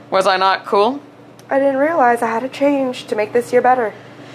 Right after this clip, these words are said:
Speaker 1: You know what I think it is? I think it's the people who, like, cause a lot of drama around the holidays are the people who are like, "I should change this year."
Speaker 2: Oh, yeah.
Speaker 1: <laughs>
Speaker 2: I could see that.
Speaker 1: 'Cause there are those people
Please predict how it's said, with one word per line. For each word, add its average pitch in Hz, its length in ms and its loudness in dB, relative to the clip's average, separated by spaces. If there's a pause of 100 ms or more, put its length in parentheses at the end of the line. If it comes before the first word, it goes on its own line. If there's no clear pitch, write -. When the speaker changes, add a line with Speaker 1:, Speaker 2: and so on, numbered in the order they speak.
(280)
Speaker 1:
You 226 100 2
know 233 440 2
what 220 140 2
I 208 100 2
think 208 240 -2
it 196 80 2
is? 180 200 2
I 190 100 2
think 226 220 -2
it's 254 140 0
the 233 100 -6
people 202 400 0
who, 180 200 0
like, 160 260 2
cause 165 280 2
a 175 60 2
lot 165 240 4
of 151 100 2
drama 160 640 4
around 160 220 0
the 156 100 -6
holidays 160 600 2
are 156 120 4
the 151 80 0
people 156 360 -2
who 165 100 -2
are 147 200 2
like, 147 280 0
"I 156 140 0
should 151 200 -10
change 143 460 -2
this - 260 -4
year." 143 440 -2
Speaker 2:
Oh, 190 400 4
yeah. 180 440 2
Speaker 1:
<laughs> 466 60 6 (1900)
Speaker 2:
I 175 100 2
could - 120 0
see 466 180 0
that. 349 140 4
Speaker 1:
'Cause - 160 4
there 294 160 6
are 311 220 6
those 277 320 4
people 196 600 0